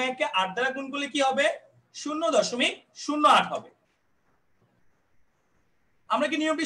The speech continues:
সকলে বুঝতে পেরেছি? যদি বুঝতে পেরে থাকি, একটু থামস আপ দিয়ে দেখিয়ে দিব টিচারকে। হ্যাঁ, সকলে বুঝতে পেরেছি। তাহলে এবার একটু আমরা আগের ম্যাথটি একটু করার চেষ্টা করব। পাঁচ দশমিক দুই তিন পাঁচ কে পাঁচ দ্বারা ভাগ করো।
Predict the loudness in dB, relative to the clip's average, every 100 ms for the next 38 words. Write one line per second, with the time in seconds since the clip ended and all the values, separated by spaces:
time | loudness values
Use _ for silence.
0 | -2 -2 -2 -2 -4 -6 -2 0 0 -2
1 | -8 -12 _ _ _ _ _ -10 -8 -6
2 | -6 -6 -2 0 -2 -4 -6 -4 -2 -4
3 | -4 -4 -4 -4 -4 -4 -4 -4 -4 -2
4 | -2 -4 -16 _ _ _ _ _ _ _
5 | _ _ _ -10 -10 -4 0 2 2 0
6 | -4 -6 -6 -6 -10 -18 _ _ 0 4
7 | 4 6 4 2 4 4 6 6 6 4
8 | -2 _ 0 2 2 0 -2 -4 -6 4
9 | 4 4 0 -6 -4 -4 0 0 -2 -10
10 | _ _ 0 2 2 -2 -4 -4 -4 -4
11 | -6 -6 -6 -6 -2 -2 -2 -4 -4 2
12 | 4 4 0 -2 -4 -8 -12